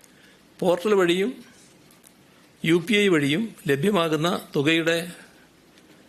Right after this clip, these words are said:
വിവരങ്ങളാണ് സി എം ഡി ആർ എഫ്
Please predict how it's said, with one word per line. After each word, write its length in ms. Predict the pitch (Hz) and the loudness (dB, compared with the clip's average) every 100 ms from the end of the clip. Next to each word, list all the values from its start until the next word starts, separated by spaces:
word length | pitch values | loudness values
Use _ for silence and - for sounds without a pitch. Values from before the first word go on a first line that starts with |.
| _ _ _ _ _ - | _ _ _ _ _ -2
വിവരങ്ങളാണ് 640 | 165 185 185 156 123 131 226 - - - - | 0 0 0 0 0 -2 -8 -12 -20 -20 -12
സി 200 | - 175 | -4 0
എം 140 | 185 190 | 0 2
ഡി 100 | 190 | 2
ആർ 140 | 175 | 2
എഫ് 200 | 180 175 | -2 -6